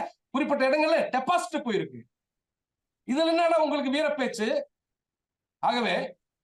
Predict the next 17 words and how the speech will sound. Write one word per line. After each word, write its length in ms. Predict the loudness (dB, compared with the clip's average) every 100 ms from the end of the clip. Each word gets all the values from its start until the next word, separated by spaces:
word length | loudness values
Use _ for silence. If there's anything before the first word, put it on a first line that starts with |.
| -4
கே 100 | -2
பி 140 | 0 0
முனியசாமி 600 | 2 2 2 2 2 2
போன்றவர்களும், 640 | -2 -2 -2 0 0 0 -2
அதே 180 | -2 0
போல 160 | 2 0
ஜெயக்குமார் 520 | 0 -4 0 0 0
போன்றவர்களும், 500 | -2 -4 -4 -2 -2
எடப்பாடி 520 | -2 -2 0 2 2 0
பழனிசாமி 720 | -2 -2 -4 -2 0 0 -2
என்ற 180 | -2 -2
ஒரு 120 | 0
நபரை 340 | 0 0 0 0 -4 _ _ _ _ _ _ _ _ _ _ _ _ _ _ -4
ஒரு 140 | -2
அழிவு 340 | 0 2 2 2
பாதையில் 360 | 2 0 0 -4
செ-, 300 | -6 -10